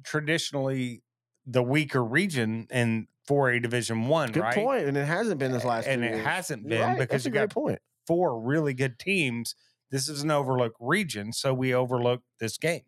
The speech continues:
Speaker 2: But, like, Salina, every time I would get comfortable with Salina and feel like I was ready to be like, "Dude, they are back. They might w-, win this state. They might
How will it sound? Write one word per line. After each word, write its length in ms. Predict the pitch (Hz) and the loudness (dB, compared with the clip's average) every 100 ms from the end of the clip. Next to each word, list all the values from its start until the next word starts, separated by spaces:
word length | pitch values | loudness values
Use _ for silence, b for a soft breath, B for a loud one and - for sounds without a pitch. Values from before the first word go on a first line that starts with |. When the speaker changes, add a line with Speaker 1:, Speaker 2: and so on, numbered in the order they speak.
| _ | _
Speaker 2:
But, 140 | 180 196 | 0 0
like, 180 | 190 | 0
Salina, 460 | - 202 190 151 110 - | 0 2 2 2 0 -2
every 300 | 185 240 294 | 0 0 0
time 360 | 285 240 226 | 0 2 2
I 140 | 190 196 | 2 2
would 160 | 190 | 2
get 160 | 156 - | 0 0
comfortable 480 | 175 165 - 147 147 | 0 0 0 0 2
with 100 | 139 | 2
Salina 540 | - 131 127 131 123 | 2 2 2 2 0
and 200 | 110 113 - | 0 -2 0
feel 180 | 135 135 | 0 2
like 200 | 131 113 | 0 0
I 100 | 117 | -2
was 160 | 107 | -2
ready 300 | 113 127 135 | 0 0 0
to 80 | 123 | -2
be 180 | 113 123 | -2 0
like, 220 | 110 101 | 0 0
"Dude, 280 | 123 127 104 | 2 2 2
they 200 | 117 165 | 2 2
are 100 | 135 | 2
back. 460 | - 131 139 131 - | 0 0 0 -2 -2
They 160 | 123 139 | 0 2
might 220 | 131 123 | 2 2
w-, 160 | 117 110 120 | -2 -10 -6
win 340 | 110 120 120 | 0 2 2
this 220 | 113 - - | -2 -4 -10
state. 400 | - - 110 87 | -6 0 0 0
They 140 | 104 117 | 0 2
might 200 | 117 | 2